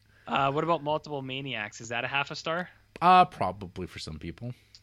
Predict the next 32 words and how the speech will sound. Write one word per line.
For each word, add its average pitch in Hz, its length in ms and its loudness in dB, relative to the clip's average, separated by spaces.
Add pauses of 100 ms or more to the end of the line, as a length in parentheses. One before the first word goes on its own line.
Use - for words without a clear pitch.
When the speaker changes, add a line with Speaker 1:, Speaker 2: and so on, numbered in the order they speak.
(440)
Speaker 1:
What 160 120 2
about 180 260 4
Bordello 160 720 2
of 120 180 -4
Blood? 120 480 0 (280)
Is 120 100 -10
that 107 240 4
a 135 40 4
Speaker 2:
Nah, 131 40 2
Speaker 1:
half 139 220 4
star 151 260 0
Speaker 2:
nah, 151 100 2
Speaker 1:
film, 160 180 0
Speaker 2:
uh, 156 40 -4
Speaker 1:
Jarrett? 156 300 2
Speaker 2:
I've 110 200 6
never 131 380 0
seen 147 280 0
it, 156 140 -2
and 113 100 -2
I 101 100 2
don't 107 240 -4
hear 120 180 -6
good 113 220 -4
things. 87 460 -6 (220)
People 120 220 2
are 139 120 8
about 160 300 10
that 160 140 10
Speaker 1:
Uh, 156 60 -2
Speaker 2:
Demon 107 280 0
Knight. 78 260 -2